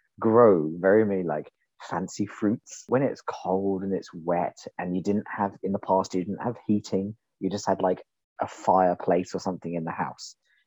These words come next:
You had to eat warm and hearty, i.e. food that was gonna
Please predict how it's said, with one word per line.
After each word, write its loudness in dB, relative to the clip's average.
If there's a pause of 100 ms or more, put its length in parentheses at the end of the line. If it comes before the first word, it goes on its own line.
(260)
You 0
had -2 (360)
to -6
eat -4 (440)
warm 4 (200)
and -6
hearty, 2 (200)
i.e. -2 (200)
food 4
that 0
was -10
gonna -2